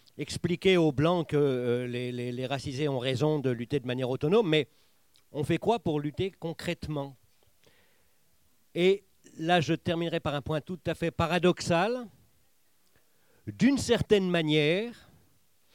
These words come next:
dès lors qu'ils n'empiètent pas sur la nécessité de l'antiracisme politique,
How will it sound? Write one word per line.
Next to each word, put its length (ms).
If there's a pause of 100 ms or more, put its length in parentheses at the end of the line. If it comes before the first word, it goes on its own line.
(280)
dès 240
lors 220
qu'ils 220
n'empiètent 500
pas 220
sur 180
la 80
nécessité 640
de 80
l'antiracisme 680
politique, 720